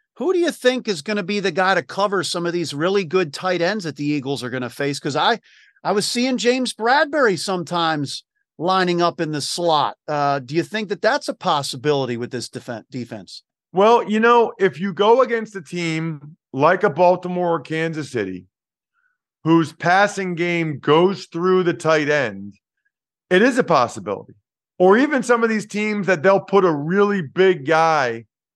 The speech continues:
Speaker 2: in the slot, a big receiver, and that's who they throw it to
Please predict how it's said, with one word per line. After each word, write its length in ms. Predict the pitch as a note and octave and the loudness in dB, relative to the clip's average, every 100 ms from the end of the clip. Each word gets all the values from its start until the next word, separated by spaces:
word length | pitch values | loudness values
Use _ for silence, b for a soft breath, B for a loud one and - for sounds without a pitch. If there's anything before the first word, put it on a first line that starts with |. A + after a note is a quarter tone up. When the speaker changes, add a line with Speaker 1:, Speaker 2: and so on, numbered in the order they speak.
| _ - | _ -4
Speaker 2:
in 180 | E3 D#3 | -2 0
the 100 | C#3+ | -4
slot, 600 | - G3 E3 C3+ A2 - _ _ _ _ _ _ _ | -4 2 4 4 2 -4 _ _ _ _ _ _ _
a 160 | C3+ C3+ | 0 0
big 300 | A2 F#3 F3+ | 4 2 4
receiver, 760 | D#3 C#3 - F3 F3 G#3+ A3 - | 0 -4 -4 -4 2 2 2 0
and 160 | D#3 | 0
that's 300 | E3 F3+ F3+ | 2 0 -2
who 80 | F#3 | -4
they 160 | F3 D3+ | -2 -2
throw 380 | C#3 D3 E3 | -2 0 2
it 160 | G#3+ G#3+ | 2 -2
to 360 | A3+ B3 C#4 | -10 -10 -10